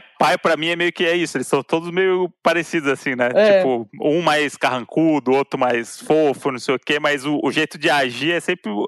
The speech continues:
Speaker 1: é jeito de pai.
Speaker 2: Sim.
Speaker 1: É je-, o jeito de pai é universal.
Speaker 2: Ai, gente, eu amei
Speaker 1: Bom demais.
Speaker 2: demais. Muito bom. Um beijo pra todos os pais do Brasil.
Speaker 1: Com certeza.
Speaker 2: E
Speaker 1: Beijo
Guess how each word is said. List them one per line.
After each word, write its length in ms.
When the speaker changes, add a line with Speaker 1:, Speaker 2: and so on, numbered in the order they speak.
Speaker 1:
é 120
jeito 240
de 80
pai. 280
Speaker 2:
Sim. 460
Speaker 1:
É 80
je-, 200
o 80
jeito 260
de 100
pai 300
é 160
universal. 720
Speaker 2:
Ai, 320
gente, 340
eu 100
amei 220
Speaker 1:
Bom 80
demais. 200
Speaker 2:
demais. 140
Muito 260
bom. 240
Um 80
beijo 360
pra 140
todos 220
os 160
pais 460
do 100
Brasil. 760
Speaker 1:
Com 160
certeza. 560
Speaker 2:
E 100
Speaker 1:
Beijo 240